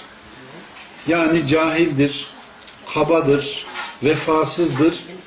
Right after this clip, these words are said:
nankördür ve kendi çıkarlarını düşünen tam bir haindir,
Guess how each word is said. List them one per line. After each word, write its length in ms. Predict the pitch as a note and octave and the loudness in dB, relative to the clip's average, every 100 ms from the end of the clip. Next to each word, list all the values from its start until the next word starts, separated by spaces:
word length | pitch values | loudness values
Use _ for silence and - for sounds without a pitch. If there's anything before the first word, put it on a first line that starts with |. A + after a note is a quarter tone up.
| - - - A#2 | -20 -20 -12 -2
nankördür 880 | C3+ D#3 D#3+ - E3+ C3+ C#3+ F#3 - - - - - - | 2 2 2 2 4 4 2 2 -2 -16 -18 -18 -10 -2
ve 80 | D#3+ | -2
kendi 440 | - F#3+ G#3 B3 | 2 2 2 0
çıkarlarını 760 | - - F3+ D#3+ D#3 D3 D3 C3+ | -4 0 2 4 4 4 2 0
düşünen 500 | E3 D3 D3+ F3+ - | -4 0 0 0 0
tam 220 | E3+ C#3+ | 0 2
bir 60 | D3+ | 0
haindir, 800 | - C3 A#2+ G#2 F2+ - - | 0 2 2 0 -6 -14 -16